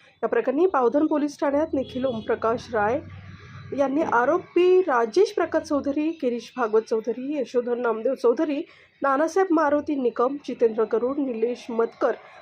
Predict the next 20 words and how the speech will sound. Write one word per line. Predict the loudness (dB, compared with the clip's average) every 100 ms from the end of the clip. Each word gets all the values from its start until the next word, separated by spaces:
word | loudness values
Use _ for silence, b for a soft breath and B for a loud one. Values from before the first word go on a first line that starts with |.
| -2
मयूर | 2 4 2
साखरे | 0 -2 -2 -2 0
व | 2
इतरांविरुद्ध, | 2 2 0 2 0 0 -2 -4 0
विरोधात | 2 2 2 0 -2
गुन्हा | -4 0 2
दाखल | 0 -2 -6
करण्यात | -2 -2 0
आलाय. | 2 0 -2 -10 -20 B B B B
यातील | 2 4 4
चार | 4 4
आरोपींना | 4 4 4 4
पोलिसांनी | 2 0 0 0 0 0
अटक | 0 0 -2 0
केली | 0
असून | 0 0 0
त्यांना | 0 0 2
न्यायालयात | 2 2 0 -2
हजर | 0 0 -2
केलं. | -2 0